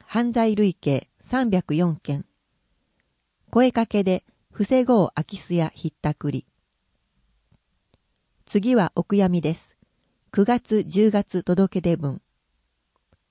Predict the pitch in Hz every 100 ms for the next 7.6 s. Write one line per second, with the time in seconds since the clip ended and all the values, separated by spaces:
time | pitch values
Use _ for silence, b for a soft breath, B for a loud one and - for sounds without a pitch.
0 | _ _ - 220 - 294 285 254 208 170
1 | 151 - - 185 240 226 220 202 185 185
2 | - 170 156 _ _ 175 - 233 226 214
3 | 196 - 147 139 - _ _ _ _ _
4 | _ _ _ _ _ - 277 247 180 170
5 | 160 - - - 247 240 180 160 147 156
6 | 175 175 - 160 143 - _ _ - 185
7 | 240 220 214 160 147